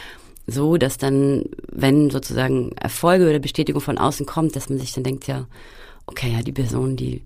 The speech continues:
mm, leitet das und das Museum, die kann ja nicht so voll, aber vielleicht fällt ihr schon noch auf, dass das alles ein Quatsch ist, so und so.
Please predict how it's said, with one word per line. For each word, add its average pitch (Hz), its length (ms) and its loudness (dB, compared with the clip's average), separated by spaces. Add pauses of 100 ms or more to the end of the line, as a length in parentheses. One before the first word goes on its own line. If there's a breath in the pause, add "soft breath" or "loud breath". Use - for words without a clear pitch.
(1040 loud breath)
mm, 131 200 -4
leitet 127 320 -4
das - 180 -2
und 135 100 -2
das 113 120 -8
Museum, 135 380 -2
die - 80 -8
kann - 320 -4
ja 147 120 2
nicht 123 220 -2
so 131 80 -8
voll, 120 340 -2
aber 117 140 -4
vielleicht 120 480 -4
fällt 139 200 -2
ihr 131 80 -2
schon 147 140 -4
noch 156 140 -2
auf, - 260 -6
dass - 140 -12
das - 160 -10
alles 131 240 -6
ein 143 40 -2
Quatsch - 300 -4
ist, 135 160 -6
so 127 120 -4
und 127 120 -2
so. 123 200 -6